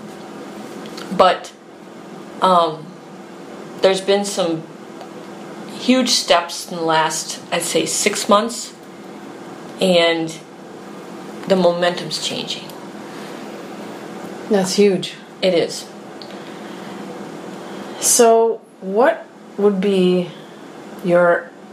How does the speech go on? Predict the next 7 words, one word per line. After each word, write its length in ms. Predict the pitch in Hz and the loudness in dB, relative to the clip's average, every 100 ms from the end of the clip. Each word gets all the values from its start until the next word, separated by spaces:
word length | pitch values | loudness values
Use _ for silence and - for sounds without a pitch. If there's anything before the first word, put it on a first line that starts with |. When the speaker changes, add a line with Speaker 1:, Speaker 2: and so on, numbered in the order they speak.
| - - - 160 | -18 -14 -8 2
Speaker 2:
goal 520 | 170 151 135 131 131 - - - - - - - - - - - - - - - | 4 6 4 2 -2 -10 -16 -16 -16 -14 -14 -14 -14 -14 -14 -14 -14 -12 -12 -10
for 340 | - 165 151 | 2 4 4
yourself? 680 | 143 135 - 139 139 135 - - - - - - - - - - - - - - - - - - - - - - - - - - | 2 0 0 2 0 -4 -8 -14 -16 -16 -16 -14 -14 -14 -14 -14 -14 -14 -12 -14 -14 -12 -12 -12 -10 -12 -12 -12 -12 -12 -12 -4
What 120 | 175 190 | 2 4
do 80 | |
you 100 | 202 | 4
wish 560 | 175 151 143 - - | 4 4 4 2 -4